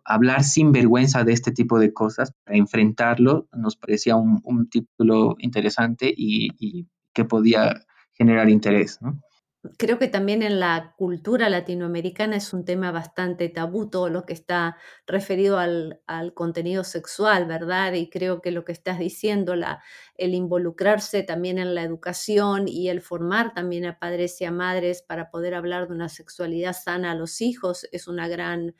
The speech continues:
Speaker 2: herramienta para la prevención de delitos contra la integridad sexual, ¿verdad?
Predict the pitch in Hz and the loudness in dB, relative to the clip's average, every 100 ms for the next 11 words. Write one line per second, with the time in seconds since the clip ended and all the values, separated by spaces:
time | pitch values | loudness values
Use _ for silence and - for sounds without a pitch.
0 | - _ - 175 175 160 185 202 190 170 | -20 _ -8 -6 -4 -4 -2 -2 -2 -6
1 | 156 151 160 - 165 160 160 - 180 175 | -10 -10 -10 -8 -8 -8 -8 -4 -4 -4
2 | 165 165 170 - 170 - 165 165 160 160 | -6 -6 -8 -8 -12 -10 -12 -10 -10 -10
3 | 165 160 160 175 170 160 - 202 202 165 | -10 -10 -8 -8 -10 -14 -10 -4 -4 -4
4 | 160 165 175 190 | -8 -10 -10 -10